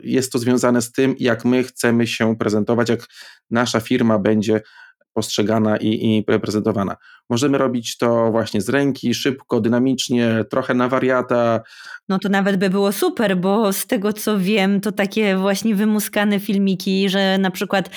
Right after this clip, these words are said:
Speaker 2: filmik był tak naprawdę jakimś, mm, reklamowym materiałem na zupełnie inne kanały, no ale ktoś sobie wymyślił: „Aha, to ja sobie teraz go trochę potnę i sobie go wrzucę na TikToka”. Tylko się okazuje, że te filmiki takie wymuskane,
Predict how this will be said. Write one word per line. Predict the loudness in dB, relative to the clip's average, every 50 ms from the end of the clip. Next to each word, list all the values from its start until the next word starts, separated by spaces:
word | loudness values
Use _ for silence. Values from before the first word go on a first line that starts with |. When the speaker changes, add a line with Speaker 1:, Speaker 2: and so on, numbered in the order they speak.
| -14 -14 -16 -12 -6
Speaker 2:
filmik | -2 0 0 2 2 2 0 0 0
był | 0 0 0 0 -2
tak | -4 -6 -4 -2
naprawdę | -2 0 2 2 2 2 2 2
jakimś, | 2 2 2 2 0 0 -2 -2 -2
mm, | -2 0 0
reklamowym | 0 0 0 0 0 0 2 2 0 0 0 0 0
materiałem | 0 0 0 0 0 0 2 2 2 2 2 2 2 0
na | 0 -2
zupełnie | -2 -4 -4 -2 -2 0 0 0 0 0
inne | 0 0 0 -2
kanały, | -2 -2 0 0 2 2 2 2 2 2 2 2
no | 2 2
ale | 2 0 0
ktoś | -2 -2 -4 -4 -2
sobie | -2 -2 0 0 2
wymyślił: | 2 0 0 0 -2 -2 0
„Aha, | 0 0 0 0 0 0 0 0 0
to | 0
ja | 0 0
sobie | 0 0 -2 -2 0
teraz | 0 0 0 0 0
go | -2 -4
trochę | -4 -2 -2 -2 -4 -4
potnę | -6 -8 -12 -8 -6 -4 -2 -2 -2 -4 -6 -10 -16 -16 -16 -18 -20 -16 _ -2
i | -2 -2
sobie | 0 0 0 2 2
go | 2 2
wrzucę | 2 2 0 0 2 2
na | 2 2 2
TikToka”. | 0 -4 -4 0 0 0 0 0 -4 -8 -8 _ -20 -20 -20 -12 -6 -2
Tylko | -2 0 0 2 0 0
się | 0 0 -2 -2
okazuje, | 0 0 0 0 0 0 0 0 0 0
że | -2 -4
te | -4 -6 -6
filmiki | -4 -2 0 0 0 -2 -2 -6 -6
takie | -4 -4 -2 -2 -2 0
wymuskane, | 0 2 2 2 0 0 -2 -4 -4 -2 0 2 2 2 2 2 2 2 0